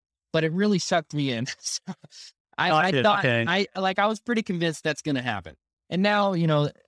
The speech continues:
Speaker 1: Ripple's in a lawsuit, but I, so there's a portion of me that believes Ripple still has a, a fundamental use case that I think banks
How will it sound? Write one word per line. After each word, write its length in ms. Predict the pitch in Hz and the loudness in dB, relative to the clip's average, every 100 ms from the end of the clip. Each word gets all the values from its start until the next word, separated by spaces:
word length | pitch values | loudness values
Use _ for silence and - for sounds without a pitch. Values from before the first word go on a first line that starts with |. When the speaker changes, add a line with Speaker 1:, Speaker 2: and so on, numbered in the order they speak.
| _ _ | _ _
Speaker 1:
Ripple's 360 | 165 156 151 | 0 2 0
in 80 | 131 | 2
a 60 | 120 | 2
lawsuit, 640 | 175 294 220 - 220 226 - _ _ _ _ _ _ _ _ _ | 2 2 2 0 2 2 -2 _ _ _ _ _ _ _ _ _
but 200 | 180 180 | 0 2
I, 160 | 180 170 - - _ _ _ _ _ | 0 -2 -6 -20 _ _ _ _ _
so 420 | - - 190 185 - | -2 2 2 2 -4
there's 180 | 175 202 | -2 0
a 60 | 202 | 0
portion 340 | - 277 - | 0 0 4
of 40 | 233 | 4
me 100 | 208 | 4
that 160 | 185 | 0
believes 420 | 165 175 170 - - | 0 -2 -2 -6 -12
Ripple 380 | 160 175 180 175 | -2 -2 0 -2
still 320 | - - 185 | -2 0 0
has 300 | 170 165 131 | 2 0 0
a, 240 | 131 120 95 | -2 -2 -4
a 40 | |
fundamental 540 | - 143 139 131 131 127 | -4 -2 0 0 0 -2
use 220 | 131 - | -6 -6
case 260 | 143 135 | -8 -8
that 220 | - 117 - _ _ _ | -4 -4 -4 _ _ _
I 80 | 139 | -10
think 300 | - 220 147 | -2 -2 0
banks 320 | 151 151 - | 0 0 -4